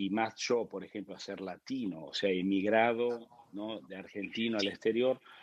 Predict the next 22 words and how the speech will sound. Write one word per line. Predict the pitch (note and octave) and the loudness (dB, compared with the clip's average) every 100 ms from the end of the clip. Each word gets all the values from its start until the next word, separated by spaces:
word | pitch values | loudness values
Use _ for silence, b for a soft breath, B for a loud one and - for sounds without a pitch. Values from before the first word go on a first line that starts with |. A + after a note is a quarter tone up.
| b | b
lo | - G2+ | -4 -4
que | - F#2+ | -4 -6
siempre | - A#2+ A2+ A#2+ A#2+ - _ _ _ | 0 0 2 4 4 2 _ _ _
tenía | - G2 A2+ A2 F#2 - F#2+ | -4 0 0 -2 -4 -12 -10
como, | - A2 G#2+ G2+ F#2+ - | 0 2 2 0 -4 -10
eh, | F2 F2 F2 E2 D#2+ - - _ _ - - | -12 -6 -6 -8 -14 -18 -20 _ _ -16 -6
como | F#2+ G2 G2 | 0 0 0
punto | - B2+ A#2 G#2+ G2 | 4 4 4 2 0
principal | G2 G2 - G2 - G#2+ F#2 D#2+ - B B B | 0 0 -2 -2 0 2 0 -4 -12 B B B
a | F2+ | -4
nivel | F2+ G2 A2 | 0 2 2
profesional, | G#2+ G2+ F#2 G2+ G#2 B2 B2+ - - _ | 2 -2 -2 0 4 4 2 -8 -20 _
eh, | - F2+ F2 - | -16 -14 -14 -12
y | F#2+ | -6
lo | F#2+ | -4
más | G2 A2 | -2 -2
importante | G#2+ A2 G2+ A#2+ A2+ | -2 -2 -2 -4 -4
para | G2 G2 | -4 -4
mí | G#2 A2+ | -4 -2
era | A#2+ A#2 | 0 0
la | F#2 - | -2 -6
credibilidad, | - G2 F#2+ F#2 F2+ F#2+ G#2 A2 F2 | -6 -4 -2 -4 -6 -2 2 2 0